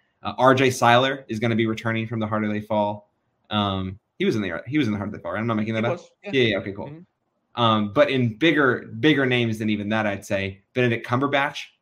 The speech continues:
Speaker 1: has been added to the cast. James McAvoy, who I feel like has been quiet recently. I feel like James McAvoy's not doing that much stuff of late. Um, but he's in it. David Oyelowo, um, Alfre Woodard, uh, Marianne Jean-Baptiste, and Anna Diop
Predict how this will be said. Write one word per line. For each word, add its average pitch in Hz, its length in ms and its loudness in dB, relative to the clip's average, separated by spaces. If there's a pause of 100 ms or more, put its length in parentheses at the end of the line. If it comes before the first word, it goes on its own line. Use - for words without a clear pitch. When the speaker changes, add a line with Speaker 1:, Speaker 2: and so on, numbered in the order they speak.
Speaker 1:
has 131 120 -6
been 127 120 -4
added 123 200 -4
to 120 60 -10
the 120 60 -12
cast. 120 500 -4 (260)
James 104 280 -4
McAvoy, 120 680 -2 (280)
who 147 80 -4
I 151 40 0
feel 240 100 2
like 359 60 -2
has 320 120 0
been 139 180 -2
quiet 123 360 2
recently. 92 280 -10
I 101 40 -12
feel 143 80 -6
like 131 100 -6
James 127 200 -4
McAvoy's 107 360 -4
not 107 160 -10
doing 98 160 -8
that 90 100 -10
much 85 220 -14
stuff - 320 -16 (480)
of 101 180 -8
late. 85 320 -10 (300)
Um, 104 160 -6
but 104 100 -6
he's 117 180 0
in 117 120 0
it. 110 220 -4 (280)
David 117 240 2
Oyelowo, 113 720 0 (400)
um, 98 640 -4
Alfre 107 380 -2
Woodard, 113 420 -2 (540)
uh, 104 200 0
Marianne 107 460 0
Jean-Baptiste, 107 960 -2 (460)
and 107 480 -4 (140)
Anna 113 200 -2
Diop 95 500 -6